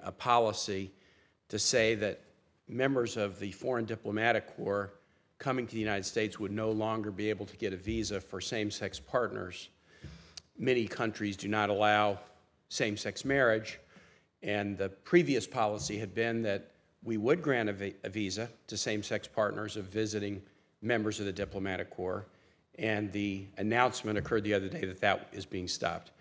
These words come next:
Are you aware, was that decision made purely within the State Department,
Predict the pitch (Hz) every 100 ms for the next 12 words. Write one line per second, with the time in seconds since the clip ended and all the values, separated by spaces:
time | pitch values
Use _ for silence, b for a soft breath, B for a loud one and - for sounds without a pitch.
0 | b b b b _ 120 135 196 220 156
1 | 143 139 135 131 - - - 196 - 156
2 | 170 135 - 135 120 117 117 107 - 135
3 | 131 131 117 117 104 101 - 117 123 117
4 | - 127 131 127